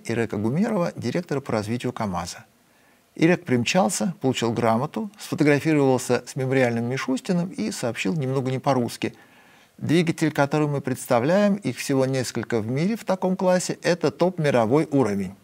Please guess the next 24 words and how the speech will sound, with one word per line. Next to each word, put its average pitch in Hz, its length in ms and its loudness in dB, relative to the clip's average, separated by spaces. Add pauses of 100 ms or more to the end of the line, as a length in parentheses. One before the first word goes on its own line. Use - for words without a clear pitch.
(1000)
Мишустин 190 540 2
в 190 60 6
ответ 196 480 2 (280)
пообещал 151 580 6
всестороннюю 170 640 0
поддержку 156 680 0
со 127 140 -4
стороны 131 320 0
партии 120 340 4
и - 40 2
правительства. 190 760 0 (400)
«Хочу 131 300 0
вас 143 180 6
заверить, 131 460 4
что - 200 2
мы 131 160 2
и 139 180 -4
дальше 127 460 4
будем 113 480 -2
делать 120 540 0
все 143 160 0
необходимое 127 840 0
для 120 200 -4
поддержки 123 640 -2